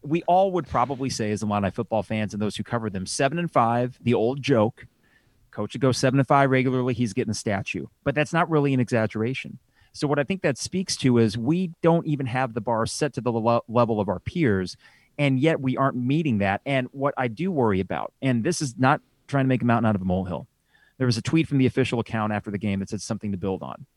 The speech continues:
Now, I don't wanna go through parsing words and say, "Well, how dare the marketing department tries to s-,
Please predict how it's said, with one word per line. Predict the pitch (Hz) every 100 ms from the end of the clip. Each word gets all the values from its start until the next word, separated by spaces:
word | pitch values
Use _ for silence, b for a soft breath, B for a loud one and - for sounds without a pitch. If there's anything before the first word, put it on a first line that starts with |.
| _ -
Now, | 104
I |
don't | 147 170
wanna | 156
go | 139 143
through | 135 139
parsing | - 127 131 135 120
words | 117 113 117 104
and | 107
say, | 117
"Well, | 107 107
how | 117 131
dare | 127 127
the | 117
marketing | 120 120 113 117
department | - 123 117 104
tries | 113 113
to | -
s-, | -